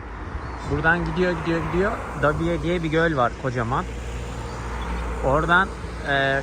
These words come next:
kanallar vasıtasıyla Baltık'a kadar çıkıyor. O kanalın bir tarafı Alman, bir tarafı Polonya. Bu harit-, e,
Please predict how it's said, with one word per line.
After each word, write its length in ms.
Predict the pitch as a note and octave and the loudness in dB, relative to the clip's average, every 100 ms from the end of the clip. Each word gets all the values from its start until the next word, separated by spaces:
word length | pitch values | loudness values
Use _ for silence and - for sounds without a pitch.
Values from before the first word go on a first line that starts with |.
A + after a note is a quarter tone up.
| - | 0
kanallar 420 | D3+ D#3+ E3+ E3+ | 2 4 4 4
vasıtasıyla 800 | E3 D#3 D3 D3+ C3+ E3+ E3+ F#3+ | 4 2 0 -4 -2 -2 0 2
Baltık'a 420 | D#3 D#3 E3+ D3+ | 2 2 2 2
kadar 300 | D3 D#3+ G3 | 2 0 0
çıkıyor. 420 | - - E3 A#2+ G2+ - - - - - - - | -2 -2 0 0 0 -4 -6 -6 -6 -6 -8 -4
O 80 | D#3 | -4
kanalın 460 | - E3 E3+ F3 E3+ | 0 0 0 -2 -4
bir 60 | |
tarafı 560 | F3+ E3+ D#3+ - D3+ D3 - | 0 2 2 0 2 0 2
Alman, 440 | C#3+ D3 F3+ G3 | 0 0 0 -2
bir 100 | F3+ | -2
tarafı 360 | - D3 C3+ E3 F3+ | 0 2 2 -2 -4
Polonya. 560 | D#3+ D#3+ D#3 A#2+ A#2 G3 - - - - - - - - - - - - - - - | 0 0 0 -2 -2 -2 -6 -10 -10 -10 -10 -10 -10 -10 -10 -10 -10 -8 -8 -8 -4
Bu 120 | D#3 | 0
harit-, 400 | D#3 E3+ F3+ - | 2 0 -4 0
e, 360 | D3+ C#3+ C#3 | 2 4 2